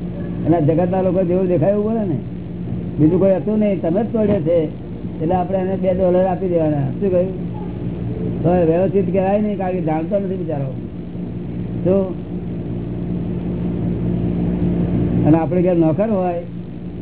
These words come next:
અને તેને હાથે પ્યા-, ગ્લાસ, ગ્લાસ બધા છૂટી ગયા, એટલે આપણે એમને કહેવાનું કે દધાયો નથી ને ભાઈ, કારણ કે આપણે જાણીએ છીએ કે એને નહીં તોડે, આ વ્યવસ્થિત શક્તિએ તોડે છે. ખબર પડી ને?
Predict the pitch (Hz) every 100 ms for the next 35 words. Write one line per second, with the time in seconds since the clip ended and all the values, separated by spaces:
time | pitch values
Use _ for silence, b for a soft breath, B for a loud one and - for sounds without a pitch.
0 | - - - 180 151 180 190 190 175 185
1 | 196 190 170 - - 165 143 - - -
2 | 131 127 170 160 - - - 147 156 175
3 | 185 180 180 185 170 170 226 202 175 170
4 | 175 - - - - - 156 180 175 185
5 | 180 180 160 170 196 190 180 156 156 180
6 | 185 170 226 214 202 151 110 - - -
7 | - - - - - - - - - -
8 | - - - 175 180 175 190 185 202 196
9 | 151 175 175 170 196 202 185 180 165 160
10 | 160 156 160 175 165 160 175 151 147 143
11 | 139 - 165 180 247 285